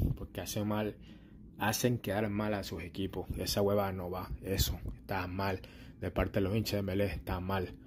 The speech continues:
Disque hincha, porque no, eso no son hinchas, eso hacen quedar mal a su equipo.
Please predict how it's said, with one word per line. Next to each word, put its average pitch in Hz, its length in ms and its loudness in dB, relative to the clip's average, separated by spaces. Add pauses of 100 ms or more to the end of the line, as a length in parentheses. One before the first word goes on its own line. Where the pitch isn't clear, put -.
(200)
Disque 107 320 6
hincha, 123 280 4
porque 95 180 2
no, 107 40 2
eso 110 140 0
no 110 100 0
son 101 160 0
hinchas, 104 300 0
eso 110 100 4
hacen 104 220 0
quedar 101 160 -2
mal 95 160 -4
a 90 80 -4
su - 100 -4
equipo. 92 380 -2